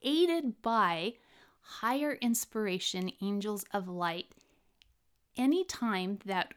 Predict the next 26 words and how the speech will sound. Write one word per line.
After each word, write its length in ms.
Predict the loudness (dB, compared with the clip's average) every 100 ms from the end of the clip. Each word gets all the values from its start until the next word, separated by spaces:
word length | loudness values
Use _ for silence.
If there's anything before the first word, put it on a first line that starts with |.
| -8
we 320 | -4 -2 -4
wish 300 | 0 0 0
to 100 | -4
call 440 | -8 -2 0 0
upon 540 | -2 -6 -12 -10 -8 -8
and 160 | -8 -10
connect 680 | -10 -6 -4 -2 -2 -2 -6
with 140 | -6
that 160 | -4 -6
higher 340 | -6 -8 -8
power, 440 | -10 -8 -6 -6 -10 -20 -20 -20 _ _
to 200 | -4 -2
be 320 | 0 -2 -4 -4
able 380 | -2 0 0 -2
to 260 | -4 -6
discern 1000 | -4 -4 -2 -2 0 0 0 -2 -6 -12 -20 _ _ _ _ _ _
what 380 | -2 2 2 2
those 220 | 0 0
thoughts 360 | 0 -2 0 -4 0
are 260 | 2 2 0
and 260 | -4 -4
where 260 | -2 -2 -2
they 180 | -2 -4
are 120 | -4
coming 420 | -6 -6 -4 -4
from. 360 | -6 -10 -10